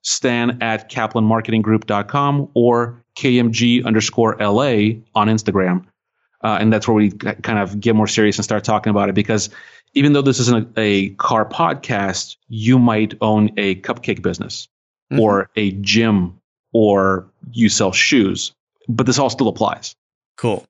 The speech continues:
Speaker 2: Awesome. Well, I'll make sure I put links to those on Stan's show notes page on the Cars Yeah website. Now, here's an interesting question for you, Stan. If you woke up tomorrow morning and you were a car in a garage,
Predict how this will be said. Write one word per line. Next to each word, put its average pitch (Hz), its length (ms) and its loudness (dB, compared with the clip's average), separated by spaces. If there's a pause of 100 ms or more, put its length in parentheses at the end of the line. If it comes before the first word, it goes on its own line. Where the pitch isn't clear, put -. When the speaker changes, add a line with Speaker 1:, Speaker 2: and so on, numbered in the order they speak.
(200)
Speaker 2:
Awesome. 95 460 -6
Well, 104 100 -2
I'll 135 80 2
make 156 140 0
sure 147 140 0
I - 20 0
put 131 180 -4
links 151 240 0
to 165 100 0
those 139 340 0 (440)
on 175 200 0
Stan's 196 380 0
show 196 180 2
notes 190 200 2
page 180 280 0
on 156 80 2
the 143 60 2
Cars 170 280 0
Yeah 180 80 4
website. 175 640 0 (500)
Now, 170 80 0
here's 339 300 4
an 320 80 6
interesting 262 520 2
question 240 400 0
for 202 140 2
you, 196 100 6
Stan. 190 320 2
If 185 120 -2
you 233 140 6
woke 262 260 4
up 240 140 0
tomorrow 202 300 4
morning 190 380 4
and 151 100 2
you 175 120 4
were 214 160 4
a 113 120 0
car 175 320 2
in 180 60 2
a 175 60 2
garage, 104 480 2